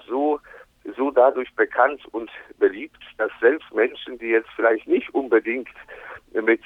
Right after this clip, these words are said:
mit seiner Politik einverstanden waren oder zumindest nicht hundertprozentig, aber da ging's um Kleinigkeiten, da ging's darum, dass man sagt, okay, anstatt dieses Einkaufszentrum zu bauen, hätte man vielleicht,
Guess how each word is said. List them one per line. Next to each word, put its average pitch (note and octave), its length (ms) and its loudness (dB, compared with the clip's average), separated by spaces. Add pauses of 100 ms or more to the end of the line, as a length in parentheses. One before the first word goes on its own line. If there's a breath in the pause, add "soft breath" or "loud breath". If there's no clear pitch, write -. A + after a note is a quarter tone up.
mit A2+ 200 -2
seiner A2+ 280 2
Politik G#2+ 500 -4
einverstanden A2 640 0
waren F#2+ 180 4
oder G#2 160 0
zumindest A2 320 -8
nicht A#2+ 200 -6
hundertprozentig, A2 920 0
aber G3+ 140 2
da A3+ 100 4
ging's C#3+ 260 -6
um C3+ 100 -10
Kleinigkeiten, G#2+ 680 2
da G2 80 2
ging's B2 300 -10
darum, B2 320 4
dass A#2 160 2
man A2+ 160 -2
sagt, A#2+ 260 4
okay, A#2 340 0 (340 loud breath)
anstatt G2+ 420 2
dieses G2+ 280 -4
Einkaufszentrum B2 840 0
zu A#2 120 -12
bauen, A2 340 6
hätte G#2 240 -2
man A2 180 2
vielleicht, G#2+ 400 2